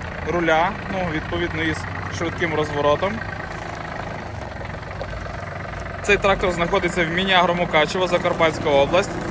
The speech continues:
І без проблем можемо його доставити на ваше подвір'я. Ціна сім тисяч двісті доларів, там, о, одну-другу сотку ще можемо посунутися, дивлячись, куди будемо везти.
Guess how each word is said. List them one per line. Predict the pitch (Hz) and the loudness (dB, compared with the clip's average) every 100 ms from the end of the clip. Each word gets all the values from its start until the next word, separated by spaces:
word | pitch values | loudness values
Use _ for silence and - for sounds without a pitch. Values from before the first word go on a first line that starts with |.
| - - - - - - - - - 139 | -6 -6 -6 -6 -6 -6 -6 -6 -6 -2
І | 180 | 2
без | 190 180 | 2 2
проблем | 180 165 196 180 | 0 2 2 2
можемо | 185 180 175 | 2 0 0
його | 165 165 | 2 2
доставити | 156 - 175 185 175 180 175 - - - - - | 0 2 4 4 4 2 2 -8 -12 -12 -10 -4
на | 151 165 147 | 0 0 0
ваше | 156 156 165 | -2 0 -2
подвір'я. | 156 139 131 117 110 - - - - - | -2 -2 -2 -2 -4 -8 -12 -12 -12 -6
Ціна | 175 185 | 2 2
сім | 175 180 | 2 -2
тисяч | 175 170 160 | -4 -4 -2
двісті | 165 165 185 | -2 -2 -2
доларів, | 170 220 240 226 214 - - - | 0 2 4 2 0 -8 -14 -4
там, | 175 170 160 165 | -2 -2 -4 -2
о, | 165 139 123 - - - | 0 0 -4 -12 -10 -4
одну-другу | 151 175 190 180 175 | -2 0 0 2 2
сотку | 165 196 190 | 2 0 0
ще | 165 165 | -4 -2
можемо | 170 170 160 | 0 0 -2
посунутися, | 147 156 185 180 165 160 170 156 - - - - - - - - | -2 -2 0 -2 -2 -2 2 0 -2 -12 -12 -10 -8 -8 -4 2
дивлячись, | 160 160 156 147 | 2 2 0 -2
куди | 156 151 | 2 2
будемо | 143 143 131 | 4 2 2
везти. | 120 - | 2 0